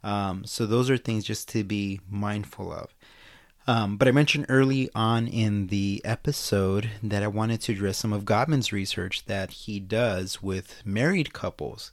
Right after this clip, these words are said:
And obviously, you know, from a Christian perspective, the hope is that everyone who is dating right now, um, i-, if you're a Christian and the person that you're dating is a Christian, should be a Christian,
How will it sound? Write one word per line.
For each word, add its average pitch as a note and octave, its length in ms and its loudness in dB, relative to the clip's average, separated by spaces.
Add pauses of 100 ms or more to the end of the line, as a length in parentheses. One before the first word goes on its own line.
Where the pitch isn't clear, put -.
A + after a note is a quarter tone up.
(580)
And B2+ 120 4
obviously, C#3+ 520 6
you B2 180 2
know, A#2+ 100 4
from B2 180 4
a A2 40 4
Christian E3+ 300 4
perspective, A2 840 0 (300)
the A2+ 200 -2
hope C#3 300 8
is G#2+ 220 6
that G#2 300 0
everyone A#2 460 0
who G#2 200 -4
is G2+ 280 -4
dating G#2 600 -2
right F#2+ 240 -4
now, A2 560 2 (640)
um, G2 540 -4 (260)
i-, A#2+ 40 -8
if A2+ 280 -8
you're G2+ 120 -2
a - 20 -6
Christian G#2 720 4 (120)
and G#2 280 -4
the G2+ 40 -4
person A2+ 280 -4
that - 60 -14
you're G#2 60 -4
dating B2+ 440 4
is G2 100 0
a F#2+ 60 -14
Christian, G2+ 300 -4
should G2 200 2
be F#2+ 80 0
a F2+ 40 -2
Christian, - 460 -6